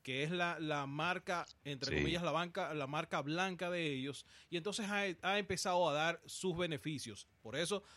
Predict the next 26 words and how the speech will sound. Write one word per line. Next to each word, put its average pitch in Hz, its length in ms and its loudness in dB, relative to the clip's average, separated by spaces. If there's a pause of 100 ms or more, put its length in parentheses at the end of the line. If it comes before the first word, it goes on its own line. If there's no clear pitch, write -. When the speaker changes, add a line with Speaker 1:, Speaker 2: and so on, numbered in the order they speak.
(120)
Speaker 1:
terminan 160 440 2
un 190 180 2
año 175 380 0 (120)
con 165 560 2
doscientos 165 680 0
millones 160 560 -2
de 131 100 -2
dispositivos, 127 800 -4 (220)
estando 180 460 0
en 190 100 -2
el 180 60 0
Speaker 2:
Sí. 160 100 4
Speaker 1:
segundo 190 500 2
puesto 175 560 0 (320)
del 143 340 -2
top 190 260 4
cinco 196 400 2
de 127 80 0
los 123 100 -4
fabricantes 156 680 -2 (260)
de, 170 220 -2
de 147 180 -2
smartphone 165 420 0
a 135 60 -4
nivel 143 260 -2
mundial, 170 540 0